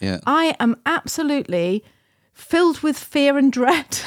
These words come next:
Speaker 2: <laughs> about having to do more work. I'm scared that she's gonna have said,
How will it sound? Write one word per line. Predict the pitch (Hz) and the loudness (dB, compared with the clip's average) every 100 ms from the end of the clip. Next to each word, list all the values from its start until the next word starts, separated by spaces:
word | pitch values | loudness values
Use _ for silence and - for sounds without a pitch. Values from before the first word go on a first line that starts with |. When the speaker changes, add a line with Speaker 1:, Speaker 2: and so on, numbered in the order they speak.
| - - | -10 -10
Speaker 2:
<laughs> | - - 302 | 0 2 2
about | 294 339 - 226 | 4 4 4 2
having | 311 339 339 320 | 0 2 2 2
to | 285 | -2
do | 226 269 254 | 2 2 2
more | 214 226 247 311 | 4 4 6 4
work. | 277 269 185 170 190 - - _ _ _ - | 4 4 4 2 -2 -6 -20 _ _ _ 0
I'm | 262 277 | 4 4
scared | - - 254 202 | 0 0 0 0
that | - | -2
she's | 220 - | -2 -2
gonna | 214 196 | 0 0
have | 180 | -2
said, | - 175 | -2 -2